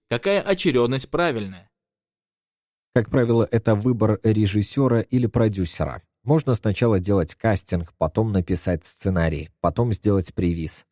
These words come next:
Speaker 2: Это значит, что ты идёшь от актёров, и они становятся твоими соавторами. Можно сначала сделать превиз и сценарий писать по нему. То есть в скринлайфе есть возможность не расписывать сценарий,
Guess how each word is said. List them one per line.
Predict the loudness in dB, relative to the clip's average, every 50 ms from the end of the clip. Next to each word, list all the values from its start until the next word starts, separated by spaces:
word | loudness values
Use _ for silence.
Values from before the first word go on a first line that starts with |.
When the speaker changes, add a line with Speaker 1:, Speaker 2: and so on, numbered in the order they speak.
| _ _ _ _ _ _ -4
Speaker 2:
Это | 0 0 0
значит, | 2 2 0 0 0 -2 -4 -4 -6 _ -10
что | -10 -6 -2 -2 -2
ты | 0 2 2 2
идёшь | 2 2 2 0 0 0 -2
от | -4 -4 -2 0 0
актёров, | -2 -2 -2 -2 0 0 0 0 -2 -6 -8 -4
и | -2 0
они | 0 0 0 0 -2
становятся | -2 0 -2 0 0 0 0 -2 -2 -4 -10
твоими | -8 -4 -4 -2 -2 -2 -4 -4
соавторами. | -4 -4 -2 -2 -2 -2 -4 -4 -4 -4 -4 -4 -8 -12 -20 _ _ _ _ -6
Можно | 0 0 0 2 2 0 -2
сначала | 0 -2 -2 0 0 2 2 2
сделать | 2 0 0 0 0 0 -2 -2
превиз | -2 -2 -2 -2 -2 -2 -2 -2 0 -2
и | -4
сценарий | -4 -4 -4 -4 -4 -2 -2 -2 0 0 0 -2
писать | -2 -2 -4 -2 -2 -4 -6 -8 -8
по | -6 -4
нему. | -2 0 0 0 0 0 -2 -4 _ _ _ _ _ _ _ _ _ _ _
То | 0
есть | 0 2 0 -4
в | -8 -8 -8
скринлайфе | -6 -4 -2 -2 0 2 2 2 2 0 0 0 0
есть | 0 2 0 -2 -2 0
возможность | 0 0 0 0 0 0 0 0 0 -2 -2 -2 -4 -6
не | -2 0 2 2
расписывать | 2 2 0 -2 _ -4 -2 -2 -2 -2 -2 -2 -4 -6 -14 -10
сценарий, | -10 -10 -8 -4 -2 0 0 2 0 0 -2 -6 -10 -16